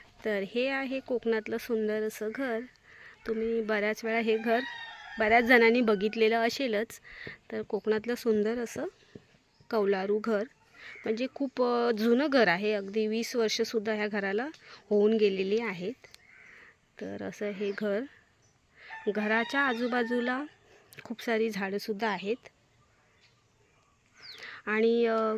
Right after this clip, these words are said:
कित्येक वर्ष ना घराला अशी पाकाडी वगैरे नव्हती, कारण अगदी,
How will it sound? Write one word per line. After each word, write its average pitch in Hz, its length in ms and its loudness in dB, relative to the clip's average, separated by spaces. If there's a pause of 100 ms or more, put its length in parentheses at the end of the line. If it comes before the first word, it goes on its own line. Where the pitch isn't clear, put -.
(320)
कित्येक 285 420 -4
वर्ष 269 240 2
ना 302 260 2
घराला 214 420 0
अशी 220 240 -4
पाकाडी 208 440 0
वगैरे 214 400 2
नव्हती, 214 320 0
कारण 196 320 -2
अगदी, 202 340 -2